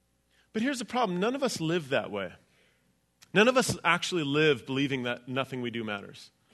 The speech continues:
See, on, on the way to work this morning, I was listening to twelve forty Joe Radio. Um, shout out to Jason. Uh, E S P N, doing something rather holy on my way to Easter. And, uh, I did it. Was anyone, anyone else catch, uh,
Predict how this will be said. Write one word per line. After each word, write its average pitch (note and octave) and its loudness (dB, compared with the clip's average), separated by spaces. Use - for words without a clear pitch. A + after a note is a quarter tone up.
See, - 4
on, G3 6
on F3 2
the E3 6
way E3 4
to E3+ 4
work E3 2
this - -4
morning, B2 -2
I C3 0
was A#2+ -2
listening C#3 -4
to C#3 -6
twelve C3 -2
forty C3 -4
Joe B2+ -4
Radio. A#2+ -2
Um, A2 -10
shout A#2+ 0
out A2+ -2
to A2 -12
Jason. A2 -8
Uh, D3 6
E F#3 6
S F3 4
P F3 0
N, A#2 2
doing E3 0
something D3+ -6
rather C#3+ 4
holy C3+ 0
on B2+ -2
my B2+ 0
way B2+ 2
to B2+ 2
Easter. C3+ 0
And, F#3 8
uh, F3+ 10
I G3 6
did G3 8
it. A3 8
Was F#3+ 6
anyone, B3+ 6
anyone B3+ 2
else A3+ 4
catch, - 0
uh, D3+ 4